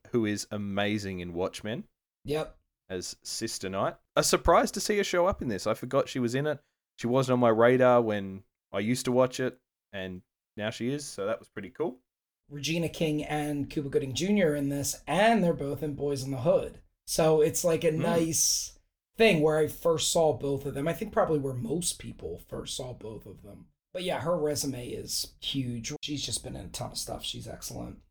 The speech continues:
Speaker 1: Yeah, she absolutely is excellent. As I say, amazing in Watchmen. Jerry Maguire was nominated the Oscars for Best Actor. Tom Cruise lost to Jeffrey Rush, who was David Helfgott in Shine, a man who I have seen live, David Helfgott,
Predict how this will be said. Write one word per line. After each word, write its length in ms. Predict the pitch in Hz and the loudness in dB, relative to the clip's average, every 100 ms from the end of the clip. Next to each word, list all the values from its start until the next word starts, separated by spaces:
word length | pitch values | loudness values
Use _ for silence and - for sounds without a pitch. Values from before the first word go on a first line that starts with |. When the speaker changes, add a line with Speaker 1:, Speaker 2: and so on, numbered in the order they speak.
| _ _ _ | _ _ _
Speaker 1:
Yeah, 180 | 143 127 | 6 6
she 200 | - 123 | 6 4
absolutely 520 | 113 - 98 76 87 | 4 2 -4 -4 -6
is 140 | 87 | -6
excellent. 460 | 87 87 - 87 85 | -6 -8 -10 -12 -10
As 140 | 95 90 | -12 -10
I 40 | |
say, 260 | 87 90 - _ _ | -6 -6 -6 _ _
amazing 460 | 95 90 90 87 85 | -10 -6 -6 -8 -14
in 140 | 85 | -10
Watchmen. 360 | 92 - 87 85 _ _ _ _ _ | -10 -10 -14 -18 _ _ _ _ _
Jerry 180 | 139 151 | 2 4
Maguire 360 | 143 135 135 135 | 2 4 4 4
was 160 | 120 | 2
nominated 760 | 117 123 139 139 143 147 151 - _ | 0 2 2 2 0 0 -2 -6 _
the 60 | 110 | -6
Oscars 360 | 127 131 147 139 | -6 -4 -6 -6
for 80 | |
Best 340 | 98 117 117 120 | 0 0 2 0
Actor. 400 | 123 - 151 170 _ _ | 0 0 -2 -2 _ _
Tom 180 | - 120 | -2 -2
Cruise 460 | 113 117 113 110 - - | 0 -2 0 -2 -8 -8
lost 220 | 104 - | -8 -8
to 80 | 95 | -4
Jeffrey 400 | 107 104 - 92 | -2 0 -2 0
Rush, 460 | 101 156 - - - _ _ _ _ | 4 4 4 -10 -18 _ _ _ _
who 120 | 95 87 | -6 -2
was 520 | 90 85 85 90 - | -2 -2 -2 -6 -2
David 280 | 107 101 95 | 2 2 2
Helfgott 360 | 101 - - - | 0 0 -4 -4
in 40 | |
Shine, 360 | - 110 123 147 | -4 0 0 0
a 60 | |
man 260 | 101 104 104 | -2 0 0
who 140 | 92 | 0
I 120 | 95 95 | 0 -2
have 140 | 90 | -4
seen 240 | - 90 | -6 -8
live, 440 | 82 87 98 165 160 | -6 -2 -2 -2 -4
David 240 | 87 85 | -4 -2
Helfgott, 420 | 87 92 - 143 | -6 -6 -6 -8